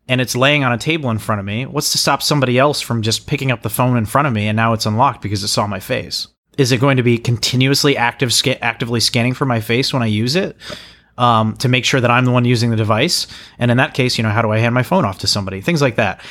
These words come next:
I don't know how this is going to work in terms of security of locking the device,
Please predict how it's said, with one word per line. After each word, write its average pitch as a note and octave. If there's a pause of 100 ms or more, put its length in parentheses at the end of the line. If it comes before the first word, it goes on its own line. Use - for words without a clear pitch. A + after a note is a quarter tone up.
(220)
I E3+
don't A3
know D#3+
how D3+
this D3
is C3
going C3
to A2+
work A2
in A2+
terms A#2+
of A2+
security A#2+
of A2
locking A2+
the G#2+
device, G#2